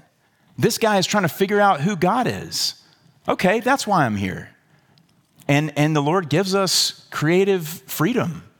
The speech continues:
And he asks, "Hey, do you understand what you're reading?"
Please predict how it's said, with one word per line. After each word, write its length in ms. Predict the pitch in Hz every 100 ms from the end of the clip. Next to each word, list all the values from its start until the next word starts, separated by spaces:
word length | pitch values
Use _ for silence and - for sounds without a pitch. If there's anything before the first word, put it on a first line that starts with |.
| _ _ _ _ _ _ _ _ _ _ -
And 100 | 117
he 160 | 156 165
asks, 260 | 175 -
"Hey, 360 | - 233 156 - - _ _ _ _ _ _ _ -
do 100 | 190
you 60 |
understand 420 | 262 254 190 214
what 160 | 233 -
you're 80 | 165
reading?" 400 | 151 190 240